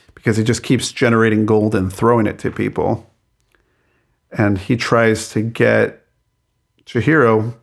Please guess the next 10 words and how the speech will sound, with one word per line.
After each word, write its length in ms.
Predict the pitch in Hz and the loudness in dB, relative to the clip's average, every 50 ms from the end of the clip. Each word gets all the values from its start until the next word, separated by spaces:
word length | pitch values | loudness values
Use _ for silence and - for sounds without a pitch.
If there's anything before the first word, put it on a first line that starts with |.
| _ _ _ | _ _ _
who's 200 | - - 123 107 | -4 -4 -2 0
now 160 | 120 120 110 101 | 0 0 0 0
Sen, 320 | - - - 107 95 95 | -2 -2 -2 -2 0 -2
of 120 | 98 95 | -4 -6
course, 320 | - - 104 104 101 - - | -6 -4 -4 -4 -4 -6 -8
but 360 | _ - 104 104 113 - _ _ _ _ _ _ _ | _ -6 -4 -4 -6 -8 _ _ _ _ _ _ _
tries 200 | - 123 117 - | -2 -2 0 0
to 60 | 127 | 0
get 140 | 123 123 - | 0 0 -2
Chihiro 680 | - - 123 - - 131 120 117 110 110 107 107 101 | -2 -4 -4 -2 0 2 2 2 2 2 0 0 -4